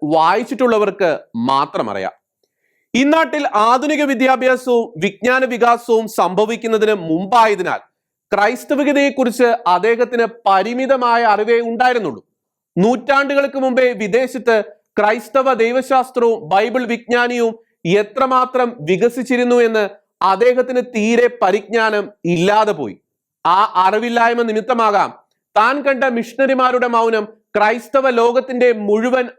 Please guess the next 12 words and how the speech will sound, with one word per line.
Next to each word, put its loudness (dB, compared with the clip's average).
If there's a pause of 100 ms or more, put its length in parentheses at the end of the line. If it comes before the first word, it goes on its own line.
അജ്ഞതയായി 0 (420)
അദ്ദേഹം 0 (220)
തെറ്റിദ്ധരിച്ചു. -2 (520)
ബൈബിൾ -2
വാക്യങ്ങളുടെ 0
അർത്ഥം -2 (400)
താൻ 2 (140)
കഷ്ടപ്പെട്ട് 0
മനസ്സിലാക്കിയ -2
വിധത്തിൽ 0 (220)
മാത്രമാണെന്നും 0 (380)
അദ്ദേഹം 0